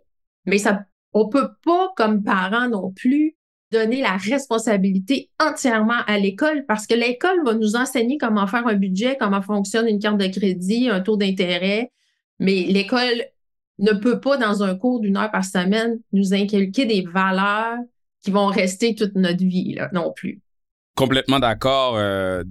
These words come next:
Speaker 2: des saines habitudes financières, ça commence jeune. Donc, justement,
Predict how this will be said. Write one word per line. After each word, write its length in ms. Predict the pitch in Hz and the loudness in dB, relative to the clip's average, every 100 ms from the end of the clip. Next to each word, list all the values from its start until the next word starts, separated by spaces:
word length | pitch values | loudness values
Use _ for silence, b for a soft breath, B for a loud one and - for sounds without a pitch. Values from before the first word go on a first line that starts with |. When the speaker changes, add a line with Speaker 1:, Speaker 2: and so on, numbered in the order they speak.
| - | -12
Speaker 2:
des 200 | 101 104 | 0 0
saines 500 | 104 - 131 131 127 | 0 -2 0 2 2
habitudes 400 | 113 107 - 117 | 0 -2 -6 -8
financières, 520 | - 110 101 - 120 | -2 0 0 0 0
ça 140 | - 95 | 0 -2
commence 400 | 113 107 98 92 | 0 0 0 -2
jeune. 400 | 92 120 135 113 | 0 0 0 0
Donc, 200 | 110 110 | 0 0
justement, 600 | 135 - - 135 147 | -2 -2 0 0 0